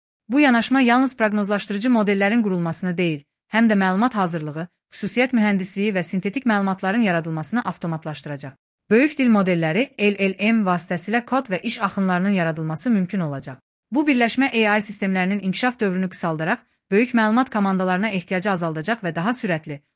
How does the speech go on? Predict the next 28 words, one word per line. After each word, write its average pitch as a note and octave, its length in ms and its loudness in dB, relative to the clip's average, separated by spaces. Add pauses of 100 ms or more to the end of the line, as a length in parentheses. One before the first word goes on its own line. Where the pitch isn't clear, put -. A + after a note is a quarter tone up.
(120)
ucuz G#3 240 -2
model A3 280 2
inkişafını G#3 440 -2
təmin F#3+ 360 0
edəcək. D3 280 -8 (160)
Avto E3+ 320 -4
M G3+ 260 0
L F#3+ 60 -2
üç A3 160 -4
nöqtə F#3 240 -4
sıfır, F3 320 -8 (400)
kontekstual G3+ 560 -2
və F#3 40 0
sektora G3+ 360 -2
xüsusi B3+ 340 -6
həllər. F#3 300 0
Avtom A#3 320 -2
üç B3 220 -4
nöqtə A3 260 -2
sıfır B3+ 280 -4
konsepti, E3+ 520 -6 (200)
kontekstual F3+ 600 -2
və F#3 60 -2
sektora A3 380 -2
uyğun G3+ 260 0 (100)
yanaşmaları E3+ 480 -4
özündə E3+ 320 -2
birləşdirir. D3 560 -8